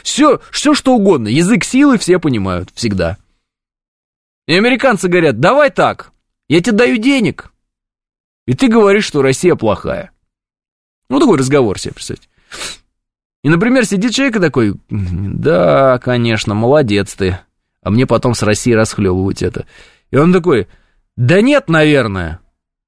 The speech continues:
Американцы говорят: «Да, нет или наверное?»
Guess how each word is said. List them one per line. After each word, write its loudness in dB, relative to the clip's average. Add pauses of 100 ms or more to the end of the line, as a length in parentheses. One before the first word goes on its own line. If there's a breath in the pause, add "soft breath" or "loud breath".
(580)
Американцы 0
говорят: 0
«Да, 2
нет -2
или 2
наверное?» 0